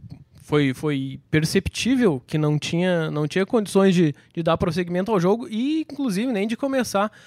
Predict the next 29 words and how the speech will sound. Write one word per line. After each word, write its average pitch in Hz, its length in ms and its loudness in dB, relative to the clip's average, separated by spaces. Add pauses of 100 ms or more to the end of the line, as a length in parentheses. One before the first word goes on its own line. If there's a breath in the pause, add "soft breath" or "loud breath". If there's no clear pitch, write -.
(140 loud breath)
Antes 208 220 0
do 196 160 -2
Lucas 175 760 -6 (220)
dar 156 120 -10
a 151 40 -10
opinião 170 340 -8
dele, 180 300 -2
eu 175 100 0
só 175 140 0
queria 170 420 4
relatar, 156 580 0 (680 soft breath)
pessoal, 160 520 0
a 165 80 0
nossa 165 320 -2
situação 180 560 -4
aqui 185 240 -4
na 214 100 -4
redação 190 600 -4
até, 151 280 -8 (640 soft breath)
que 170 200 -2
a 170 60 6
gente 170 260 0
tava 175 260 0
assistindo 180 480 0
o 180 80 2
jogo, 247 400 2
né, 170 140 0
acompanhando, 175 720 0
fazendo 143 680 -4